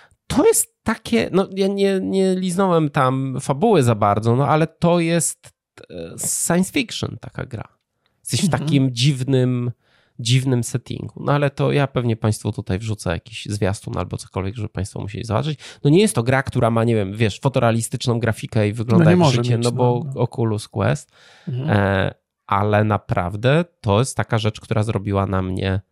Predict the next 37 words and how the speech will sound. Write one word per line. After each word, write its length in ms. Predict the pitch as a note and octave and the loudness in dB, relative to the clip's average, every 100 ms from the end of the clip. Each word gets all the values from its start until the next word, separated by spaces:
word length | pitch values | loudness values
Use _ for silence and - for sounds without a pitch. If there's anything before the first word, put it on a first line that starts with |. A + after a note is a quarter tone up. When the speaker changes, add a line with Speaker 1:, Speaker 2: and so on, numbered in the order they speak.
| _ _ _ _ - | _ _ _ _ -4
Speaker 1:
bardzo 280 | G#2+ G2 F#2 | -4 -2 -6
duże 240 | G#2+ F#2+ | -10 -12
wrażenie. 340 | A2+ - - _ _ | -12 -14 -20 _ _
Bardzo 240 | - G2 F2+ | -4 -4 -6
duże. 260 | G2 - _ | -12 -18 _
Że 100 | - | -12
tak 180 | - G#2 | -6 -2
zagrałem 400 | A2 A#2 C#3+ C3+ - | 0 2 2 2 -2
i 140 | A#2+ - - C3 | -4 -6 -6 -2
jeszcze 220 | - D3 | 0 0
Kuba, 460 | - E3 A#2+ A2 - | 0 2 4 4 4
e, 220 | A#2 A2+ | 4 6
Rokosz 440 | A2+ - G#2 G2+ | 4 2 0 -2
z, 600 | G#2 G#2 G#2+ G2+ G2+ G2+ - - _ _ - | -4 -4 -2 0 2 0 -4 -14 _ _ -6
z, 320 | G#2+ A2 A2 G2 G2 F#2+ G2 G2 G#2 - | -4 -4 -2 -2 -2 -2 -2 -2 -4 -4
e, 120 | A#2 | -4
Fools 280 | G#2 G#2+ - | -2 -2 -2
Theory 340 | G#2+ G2+ G#2 G#2 | 0 0 0 -4
mówi, 520 | G#2 A#2 G#2+ G2+ A2+ | -6 -6 -6 -6 -4
tam 220 | G#2+ G2+ | -4 -4
widziałem 260 | B2+ A2 G#2 | -6 -4 -4
się 100 | A2+ | -4
z 60 | A2 | -6
nim 80 | |
przez 180 | G#2 - | -6 -10
chwilę 320 | - A2 G2+ | -6 0 0
i 40 | G2 | 0
on 80 | G2+ | -4
mówi: 220 | A2+ A2+ | -4 -4
"Tu 100 | - | -4
sprawdź 320 | - F3 F#3+ | -2 -2 -2
tą 160 | G#3 E3+ | -2 2
grę, 140 | A2+ | 2
bo 60 | G#2+ | 2
jest 160 | - - | -2 -4
świetna, 440 | - D3 - - | -2 -2 -2 -8
sprawdź". 420 | - - B2+ - | -8 0 0 0